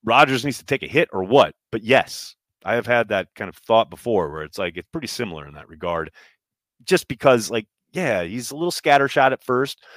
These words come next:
kind of, uh, I don't know, looks like he's second-guessing what he's seeing read-wise, patting the football.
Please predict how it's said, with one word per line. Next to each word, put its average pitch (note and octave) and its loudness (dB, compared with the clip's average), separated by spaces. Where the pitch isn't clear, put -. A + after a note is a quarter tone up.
kind D3 -8
of, C#3+ -10
uh, C#3+ -10
I - -12
don't F3 -6
know, G#2 -6
looks C#3 -6
like C#3+ -2
he's G#2+ -8
second-guessing A#2+ -2
what A2 0
he's F#2+ -8
seeing A#2+ -6
read-wise, A2 2
patting A2+ 0
the A2 -12
football. G#2+ 2